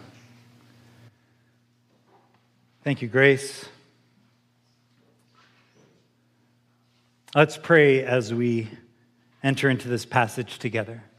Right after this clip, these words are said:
Jesus, you are the living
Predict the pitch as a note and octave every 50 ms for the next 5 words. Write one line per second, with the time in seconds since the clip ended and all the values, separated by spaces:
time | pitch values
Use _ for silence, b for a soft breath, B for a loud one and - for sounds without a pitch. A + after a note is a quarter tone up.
0 | _ _ _ _ _ _ _ _ _ _ b b b b b b b b b b
1 | b b b b b b _ _ _ _ _ _ _ _ _ _ _ _ _ _
2 | _ _ _ _ _ _ _ _ _ _ _ _ _ _ _ _ _ - D3 E3
3 | F3 D3+ D#3 F3+ F3 D#3+ - - D#3+ E3 F3+ F#3+ G3+ G#3+ A3 A3 A3+ A3 G#3 -
4 | E3 F3 F3+ F#3 F3+ F3+ F#3 F3+ F#3 F#3 F3+ F3 E3 D#3+ C#3+ D3+ D#3 D3+ D3+ D#3+
5 | E3 D3 E3 E3 D#3 D3+ D3 D3 C#3